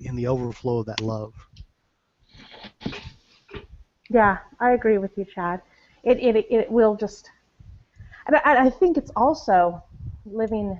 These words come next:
Speaker 2: how do you live out the Liberate message? Well, you admit when you screwed up.
Speaker 1: Yeah.
Speaker 2: Like, that's huge. Coming to your kids, coming to your spouse, coming to your coworkers. Lauren talked a lot about that in her talk.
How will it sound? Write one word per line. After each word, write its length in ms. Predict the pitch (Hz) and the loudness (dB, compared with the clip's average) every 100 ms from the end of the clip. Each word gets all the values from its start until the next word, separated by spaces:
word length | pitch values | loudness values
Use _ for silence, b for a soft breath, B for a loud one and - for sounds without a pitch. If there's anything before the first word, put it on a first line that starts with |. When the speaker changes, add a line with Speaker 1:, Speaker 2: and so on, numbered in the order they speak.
| - | -6
Speaker 2:
how 180 | 247 247 | 0 0
do 80 | |
you 100 | 247 | 0
live 180 | 226 220 | -2 0
out 200 | 214 - | 0 -2
the 60 | 208 | -4
Liberate 400 | 202 208 208 208 | -2 -2 -2 -2
message? 420 | 196 - 240 - | -6 -6 -8 -8
Well, 280 | 226 220 - | -6 -4 -2
you 180 | 233 247 | 0 0
admit 400 | 208 220 214 - | 2 2 2 0
when 160 | 208 196 | -2 -4
you 80 | 190 | -6
screwed 360 | - 196 175 | -6 -4 0
up. 180 | 131 - _ _ _ _ _ - - | 0 -2 _ _ _ _ _ -20 0
Speaker 1:
Yeah. 220 | 139 127 | 2 2
Speaker 2:
Like, 120 | 220 214 _ _ _ 208 | -2 -6 _ _ _ 0
that's 440 | 240 320 - - | 2 2 -4 -6
huge. 500 | 220 185 156 185 - | 0 0 0 -6 -14
Coming 340 | - 247 247 254 | -4 2 2 2
to 100 | 233 | 2
your 140 | 208 | 0
kids, 400 | - 202 180 - | 0 2 4 2
coming 280 | - 226 233 | -2 -2 -2
to 80 | - | -2
your 120 | 196 | -4
spouse, 580 | - - 165 156 160 _ b b b | -2 0 2 2 0 _ b b b
coming 200 | - 277 | 0 2
to 40 | 277 | 4
your 100 | 277 | 2
coworkers. 720 | - 190 175 175 175 175 175 | 4 4 6 2 2 0 2
Lauren 380 | 202 262 285 220 | 4 6 6 4
talked 280 | 208 196 185 | 0 -2 -2
a 40 | |
lot 280 | 185 190 190 | 2 4 4
about 260 | 180 165 180 | 2 2 2
that 340 | 165 156 - - | 0 0 -4 -10
in 140 | 196 | -10
her 220 | 180 180 165 | -6 -8 -6
talk. 280 | 190 175 160 | -6 -4 -6